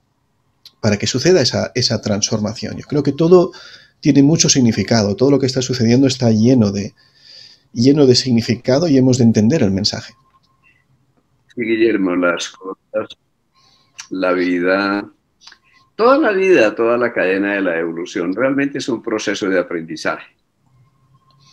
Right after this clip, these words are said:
Speaker 2: No puede ocurrir nada, absolutamente nada, que no implique una lección por aprender. Obviamente, esta crisis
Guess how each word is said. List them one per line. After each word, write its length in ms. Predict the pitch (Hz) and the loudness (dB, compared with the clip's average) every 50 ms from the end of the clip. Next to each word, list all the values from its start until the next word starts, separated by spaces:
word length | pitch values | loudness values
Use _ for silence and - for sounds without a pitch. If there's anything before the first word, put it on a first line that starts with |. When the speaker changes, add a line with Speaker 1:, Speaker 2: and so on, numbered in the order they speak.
| _ _ _ _ | _ _ _ _
Speaker 2:
No 260 | 101 104 113 123 123 - | -4 0 0 0 0 0
puede 300 | 139 123 123 123 123 127 | 0 2 4 4 2 2
ocurrir 680 | 123 - - 98 95 98 98 95 95 98 95 - - _ | -2 -4 -6 -6 -4 -2 0 0 0 0 -2 -6 -10 _
nada, 600 | 95 98 98 98 98 101 101 98 101 101 98 - - | -4 -2 0 0 0 0 0 -2 -2 -4 -6 -8 -10
absolutamente 1000 | 90 90 - - - - - 98 92 90 92 - 101 98 95 95 95 95 98 92 | -10 -10 -10 -12 -12 -10 -10 -8 -8 -8 -8 -6 -4 -2 -2 -2 -2 -2 -2 -4
nada, 520 | 92 90 87 87 87 87 90 92 95 92 | -2 -2 -2 -2 -2 -2 -2 -2 -4 -4
que 160 | - 101 92 | -6 -6 -4
no 120 | 92 92 92 | -2 0 0
implique 480 | 95 98 95 - - 101 98 - 101 | 0 0 -2 -4 -8 -10 -8 -6 -4
una 200 | 98 98 98 95 | -2 -2 -2 -2
lección 680 | 92 90 85 - - - - 110 107 110 110 107 107 101 | -2 -4 -4 -6 -8 -6 -4 -2 0 0 -2 -4 -8 -10
por 200 | _ 95 87 82 | _ -8 -6 -6
aprender. 640 | 80 - - 85 85 82 82 80 80 78 71 - _ _ _ _ _ _ _ _ | -6 -8 -8 -10 -10 -10 -10 -10 -10 -12 -12 -12 _ _ _ _ _ _ _ _
Obviamente, 800 | - 90 92 92 90 95 92 92 95 92 - 104 110 107 - - | -6 -2 0 0 0 0 0 -2 -4 -2 -2 -2 -2 -2 -6 -10
esta 320 | 101 95 - - 107 - | -12 -10 -8 -8 -10 -6
crisis 640 | - 101 95 90 90 - - 135 - - - - | -6 -4 -4 -4 -6 -6 -8 -8 -8 -8 -12 -18